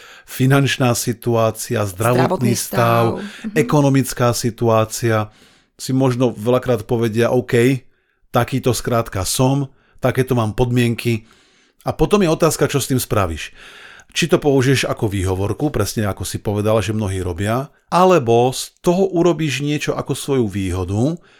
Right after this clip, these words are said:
Speaker 1: prípadne to zoberieš ako akýsi akcelerátor,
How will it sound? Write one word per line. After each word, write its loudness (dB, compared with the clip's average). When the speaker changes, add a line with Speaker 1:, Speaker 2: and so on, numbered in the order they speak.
Speaker 1:
prípadne 0
to -4
zoberieš 2
ako 0
akýsi -6
akcelerátor, -2